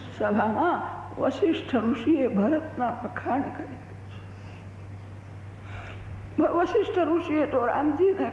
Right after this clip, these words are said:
કહ્યું, "મારી એક જ ઈચ્છા છે, આ ભરતને રાજી કરો. એના હૃદયમાં ગૂઢ પ્રેમ છે. એ ચૌદ વર્ષ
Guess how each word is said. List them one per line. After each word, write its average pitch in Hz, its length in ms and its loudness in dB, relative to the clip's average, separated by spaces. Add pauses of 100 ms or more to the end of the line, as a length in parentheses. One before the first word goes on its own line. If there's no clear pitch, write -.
કહ્યું, 330 600 2
"મારી 349 180 4
એક 370 260 2
જ 294 140 0
ઈચ્છા 302 320 2
છે, - 580 -2 (120)
આ 330 100 4
ભરતને 392 540 2
રાજી 330 380 4
કરો. 311 280 2 (2250)
એના 415 320 4
હૃદયમાં 370 460 4
ગૂઢ 403 540 4
પ્રેમ 359 380 2
છે. 320 300 0 (560)
એ 403 40 6
ચૌદ 403 400 4
વર્ષ 427 280 2